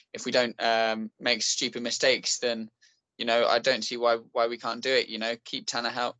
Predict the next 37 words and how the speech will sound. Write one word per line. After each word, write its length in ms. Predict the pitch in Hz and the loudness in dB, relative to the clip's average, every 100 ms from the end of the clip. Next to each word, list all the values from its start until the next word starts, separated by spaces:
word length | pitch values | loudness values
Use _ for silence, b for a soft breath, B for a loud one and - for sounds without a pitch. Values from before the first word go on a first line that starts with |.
| - | -8
Tannehill 460 | - 123 120 117 113 | -4 -4 0 -2 -2
comfortable 420 | 123 120 143 131 | -6 -6 -4 -2
with 140 | 113 | -2
play 180 | - 117 | 2 2
action 320 | 110 - 120 | 2 -2 -4
early, 420 | 117 127 139 139 | -2 0 2 2
and, 220 | 131 117 110 - b b _ - | 2 -2 -6 -8 b b _ -12
um, 640 | 117 101 101 101 101 104 _ | -6 -4 -4 -4 -6 -10 _
yeah, 200 | - 123 | -2 0
let 180 | 117 120 | 2 0
the 80 | 120 | -2
run, 320 | 123 120 117 - | -2 -4 -6 -8
run 200 | 127 123 | -8 -2
game 200 | 120 117 | -2 0
really 200 | 120 117 | -4 -4
dictate. 540 | 117 - 127 123 - | -6 -4 0 0 0
So 300 | - 107 107 104 _ _ - | -4 -2 -4 -8 _ _ -2
good 140 | 156 | -2
time 220 | 151 147 139 | 0 0 -2
of 60 | |
possession, 500 | 131 135 131 147 135 | -2 0 0 -2 -4
mistake-free 540 | 123 - 127 - 135 117 | -6 -2 -2 -2 -8 -6
football, 460 | 139 117 135 131 | -4 -4 -2 -2
and 200 | 110 107 | -2 -4
keeping 280 | - 120 117 | -8 -10 -2
Burrow 220 | 113 110 | 0 0
in 80 | 110 | -2
the 80 | 104 | -4
pocket 320 | 117 107 - | -4 -4 -8
would 80 | 107 | -8
be 140 | 110 | -6
my 140 | 104 107 | -6 -6
three 320 | - 113 107 | -4 -4 -4
keys 340 | - 107 - | -6 -6 -6
to 80 | 95 | -6
the 80 | 101 | -2
game. 300 | 104 98 | -2 -2